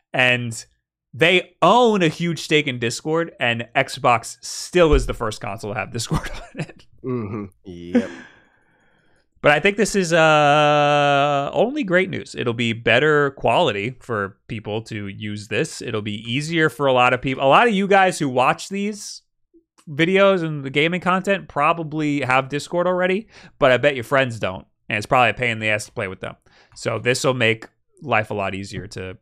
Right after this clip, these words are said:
Speaker 1: to play games with people.
Speaker 2: True.
Speaker 1: And it'll make Discord more popular.
Speaker 2: Mm-hmm.
Speaker 1: Uh, next, Naughty Dog drops ten-minute gameplay trailer for The Last of Us remake. I didn't watch this.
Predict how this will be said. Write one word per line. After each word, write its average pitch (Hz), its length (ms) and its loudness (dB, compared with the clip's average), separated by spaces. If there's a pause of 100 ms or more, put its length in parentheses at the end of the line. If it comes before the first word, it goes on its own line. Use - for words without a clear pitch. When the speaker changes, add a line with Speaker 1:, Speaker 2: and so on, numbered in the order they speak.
Speaker 1:
to 95 260 -14 (840)
play 123 140 -2
games 110 220 -2
with 101 100 -10
people. - 240 -14 (1700)
Speaker 2:
True. 123 260 -10 (380)
Speaker 1:
And 120 80 -2
it'll 107 140 -4
make 104 160 -6
Discord 120 360 -6
more - 120 -14
popular. - 400 -16 (920)
Speaker 2:
Mm-hmm. 87 360 -16 (1120)
Speaker 1:
Uh, 120 560 6
next, 202 600 0
Naughty 185 320 4
Dog 127 300 4
drops 127 300 2
ten-minute 226 560 -2
gameplay 180 420 -4
trailer 98 300 -4
for - 140 -10
The 104 80 -6
Last 113 320 -4
of 139 80 -6
Us 143 240 -2
remake. 135 460 -10
I 104 100 -2
didn't 120 200 -4
watch 143 260 -2
this. - 320 -10